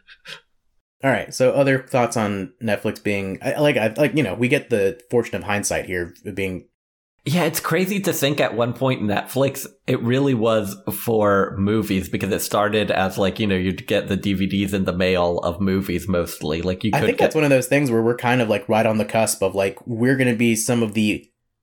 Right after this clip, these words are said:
Speaker 1: youngest people who remember getting Netflix D V Ds in the mail and sending them back and stuff.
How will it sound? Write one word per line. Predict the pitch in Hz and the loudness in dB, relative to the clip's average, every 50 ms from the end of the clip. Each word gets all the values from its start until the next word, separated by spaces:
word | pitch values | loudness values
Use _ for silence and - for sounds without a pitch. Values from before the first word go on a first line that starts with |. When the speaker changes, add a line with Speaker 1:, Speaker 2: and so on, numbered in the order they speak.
| _ _ | _ _
Speaker 1:
youngest | - 135 131 131 127 131 127 127 120 - - | -4 0 2 2 2 2 2 2 0 0 0
people | 123 117 117 - 110 101 | 0 0 2 0 0 0
who | 101 117 117 | 0 0 2
remember | 113 107 104 101 98 104 107 104 101 95 | 2 2 2 0 0 0 0 0 0 0
getting | 87 104 104 101 101 95 95 | 0 0 0 2 2 0 0
Netflix | 95 98 98 - - 101 - - | 0 -2 -2 -2 -4 -6 -4 -4
D | - 101 | -4 -4
V | 92 92 95 | -4 -4 -4
Ds | 95 95 90 | -4 -4 -4
in | 95 95 | -4 -4
the | 90 | -4
mail | 87 90 95 95 87 | -4 -2 -2 -2 -2
and | 85 90 87 | -4 -6 -6
sending | - - 95 95 92 | -4 -4 -2 -2 -4
them | 90 85 85 | -4 -4 -2
back | 90 87 92 - | -2 -2 -2 -2
and | 85 80 | -4 -8
stuff. | - 82 80 80 | -8 -8 -8 -8